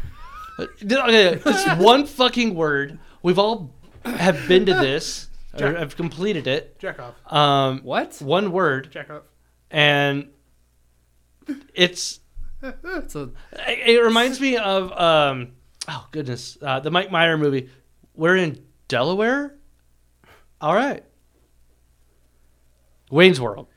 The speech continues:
Speaker 3: Yeah, I know the movie. I just, I don't know
Speaker 2: Yeah,
Speaker 3: what
Speaker 2: but what's
Speaker 3: sex act still this is.
Speaker 1: It's, it's not a sex act. It's a place. It's something we've all done. We completed it.
Speaker 2: High
Speaker 1: Post
Speaker 2: school.
Speaker 1: high school.
Speaker 2: College.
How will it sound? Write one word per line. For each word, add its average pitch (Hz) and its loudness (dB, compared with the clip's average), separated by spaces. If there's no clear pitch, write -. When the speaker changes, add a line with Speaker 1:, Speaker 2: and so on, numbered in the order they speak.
Speaker 3:
Yeah, 156 -2
I 147 -4
know 240 -4
the 214 -4
movie. 151 -6
I 131 -6
just, 131 -16
I 143 -10
don't 147 -8
know 143 -8
Speaker 2:
Yeah, 131 -6
Speaker 3:
what 135 -12
Speaker 2:
but 139 -20
what's 175 -14
Speaker 3:
sex 175 -10
act 110 -12
still 110 -14
this 107 -20
is. 113 -20
Speaker 1:
It's, - -18
it's - -12
not 160 0
a 294 -4
sex - -2
act. - -14
It's - -14
a 147 -10
place. - -4
It's - -20
something 185 -4
we've 185 2
all 175 2
done. 147 0
We 117 -6
completed 127 -10
it. - -16
Speaker 2:
High 214 -10
Speaker 1:
Post 196 2
Speaker 2:
school. - -18
Speaker 1:
high 170 -2
school. - -12
Speaker 2:
College. 160 -12